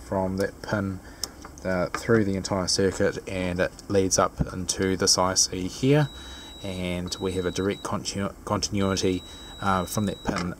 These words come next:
over to this I C. And if we search that I C, um, it leads to a Mitsubishi, uh,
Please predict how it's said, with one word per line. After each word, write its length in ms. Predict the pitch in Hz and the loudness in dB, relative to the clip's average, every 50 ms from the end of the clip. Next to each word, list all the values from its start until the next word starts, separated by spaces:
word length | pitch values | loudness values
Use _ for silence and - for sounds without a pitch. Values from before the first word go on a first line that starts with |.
| - | 2
over 180 | - 92 90 87 | 2 2 2 2
to 120 | - - | 0 -2
this 200 | - - - - | 2 4 4 4
I 140 | 87 87 87 | 4 2 2
C. 340 | - - - 104 92 85 82 - - - - - - - - - - - - | 2 4 4 4 2 0 -2 -6 -12 -16 -14 -12 -12 -12 -12 -14 -16 -12 -6
And 360 | 92 95 92 90 90 90 87 | -4 -2 0 0 0 0 0
if 160 | 95 90 - | -2 -2 0
we 260 | 101 95 92 90 87 87 | 0 0 0 2 2 2
search 320 | - - 107 - - - | 4 2 2 0 0 0
that 140 | 104 87 90 | 2 4 6
I 160 | 92 90 87 | 6 4 4
C, 420 | - - - 117 107 98 95 92 92 - - - - - - - - - - | 4 4 6 6 4 4 2 0 -2 -6 -10 -12 -14 -16 -18 -18 -12 -2 2
um, 560 | 98 95 92 90 90 90 87 87 90 92 104 123 139 143 156 - - - - - - - - - - - - - 110 | 4 6 6 6 6 4 4 2 0 -2 -2 -4 -2 -2 -4 -4 -6 -8 -12 -14 -16 -16 -16 -16 -12 -12 -10 -8 -6
it 180 | 113 - - | -6 -4 -2
leads 240 | 113 107 98 92 - | -2 0 0 0 0
to 140 | - - 98 | 2 2 2
a 40 | 92 | 2
Mitsubishi, 640 | 92 101 - - - - - - - 101 92 92 | 2 0 -2 -2 -2 -2 -2 -2 -2 -2 -2 0
uh, 160 | 87 87 87 | 0 0 0